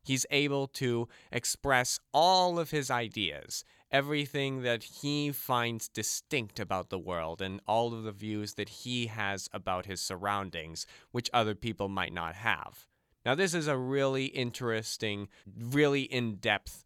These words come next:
view to take in terms of an author of the story and in terms of a reader. It gives the character a much more defined identity if you're able to spend time with him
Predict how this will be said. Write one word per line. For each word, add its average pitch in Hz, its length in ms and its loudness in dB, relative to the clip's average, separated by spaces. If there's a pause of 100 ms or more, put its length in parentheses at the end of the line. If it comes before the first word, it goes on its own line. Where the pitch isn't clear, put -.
view 120 560 2
to 120 100 -4
take 98 640 -2
in 107 140 -2
terms 110 400 -2
of 101 200 -2
an 104 260 0
author 113 520 4
of 98 200 -2
the 98 100 -4
story 85 680 -2
and 101 380 0
in 107 100 -6
terms 101 300 -4
of 101 80 -4
a 101 80 0
reader. 98 640 -4
It 110 160 -2
gives 139 320 2
the 120 140 -2
character 113 500 2
a 110 60 0
much 110 260 -2
more 107 180 0
defined 110 760 0
identity 90 1080 -2 (360)
if 117 180 -2
you're 113 160 2
able 113 320 2
to - 180 -8
spend 101 460 -2
time 139 380 0
with 82 220 -8
him 80 300 -6